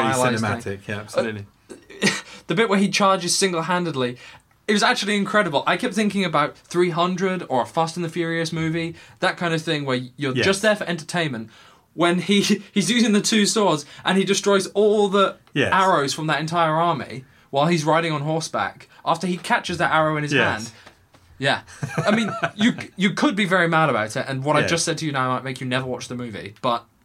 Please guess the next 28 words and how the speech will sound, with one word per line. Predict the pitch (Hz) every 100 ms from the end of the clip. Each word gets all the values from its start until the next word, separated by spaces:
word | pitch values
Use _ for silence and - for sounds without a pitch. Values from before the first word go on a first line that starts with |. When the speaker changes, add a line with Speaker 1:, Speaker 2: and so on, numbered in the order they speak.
| _ _ _ _ _ _ _
Speaker 1:
you | 190 196
kinda | 196 269 226
Speaker 2:
Yeah. | 127
Speaker 1:
go | 170
with | 196 110
it. | 92
Speaker 2:
You | -
just | 123 131
Speaker 1:
It's | 113
Speaker 2:
have |
to | -
Speaker 1:
fun. | 220
Speaker 2:
go | 95
with |
it. | 101
I, | 127
exactly | 123 131 107 113 104
right. | 98 90 - _ _ _ _ _ _ - - -
So, | - 185 120
would | 120 135 175
you | 190 185
recommend | 185 175 160 147
anybody | 139
went | 135 135 107
and | 127
saw | 131
this | 110
film? | - 104 98